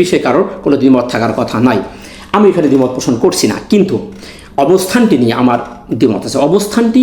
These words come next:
অত্যন্ত একটি ভালো পজিশন, একটি ভালো অবস্থান বলে আমি মনে করছি। সেটা যদি আমরা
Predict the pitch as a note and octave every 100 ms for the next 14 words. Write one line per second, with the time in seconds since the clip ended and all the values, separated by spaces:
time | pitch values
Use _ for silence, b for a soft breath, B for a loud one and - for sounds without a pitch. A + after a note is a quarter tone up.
0 | C#4 - D3 C3+ B2 A2+ C3 - C3 C3
1 | C#3 - - - D3 B2+ - D3 D3+ B
2 | - - B2 G#2+ B2 A#2+ B2 B2+ F#3+ G#3
3 | D#3+ B2 A2+ A2+ C3 - D3 - - B
4 | B B B B B B - - - -
5 | B3 A3+ F#3+ G#3 G3